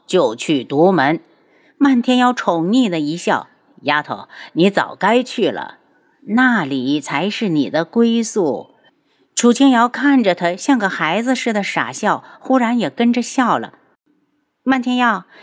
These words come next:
你跟我四处游荡，你不要你的独门了吗？”“独门要是因为我不在就被人灭了，没有存在的必要。”漫天妖说的浑不在意，独门之所以敢出世，靠的不是他一个人。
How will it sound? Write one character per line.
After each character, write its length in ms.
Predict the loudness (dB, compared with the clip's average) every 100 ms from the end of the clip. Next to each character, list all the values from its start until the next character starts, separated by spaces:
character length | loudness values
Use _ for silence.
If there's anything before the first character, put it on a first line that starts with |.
| -2
你 160 | 4 4
跟 220 | 6 6
我 120 | 6
四 220 | 4 2
处 160 | 2 4
游 220 | 4 4
荡， 240 | 2 0 -2 -14 _ 2
你 140 | 2
不 180 | 4 4
要 180 | 6 4
你 140 | 2
的 80 | 0
独 200 | 2 2
门 220 | 4 2
了 80 | 0
吗 280 | 2 0 -2 _ _ _ _ _ _ _ _ 0
？”“独 220 | 4 4
门 340 | 4 2 0
要 200 | 2 2
是 280 | 0 -2 -2
因 260 | 0 0 0
为 140 | -2
我 200 | 0 -2
不 240 | -2 -2 0
在 220 | 0 -2
就 160 | -4
被 140 | -2 0
人 180 | 0 0
灭 220 | 0 0
了， 300 | -4 -10 -14 -20 -16
没 160 | -2 2
有 120 | 2
存 280 | 0 -2 0
在 160 | 0 -2
的 100 | -2
必 200 | -2 0
要。” 280 | 0 -2 _ _ _ _ _ -2
漫 140 | 0
天 140 | 0
妖 180 | 2 2
说 380 | 0 0 2 2
的 160 | 2 -2
浑 380 | 0 2 2
不 100 | 2
在 220 | 0 -2 -2
意， 360 | -4 -4 -4 _ _ 2
独 220 | 4 6
门 200 | 4 2
之 240 | 2 2
所 220 | 2 0
以 140 | 0 0
敢 280 | -2 -4 -6
出 220 | -6 -6
世， 320 | -4 -4 -4
靠 340 | -8 0 0 2
的 160 | -2
不 240 | -4 -4 -2
是 160 | -4
他 140 | -4 -6
一 280 | -2 -4
个 180 | -2 -4
人。 300 | -4 -6 -8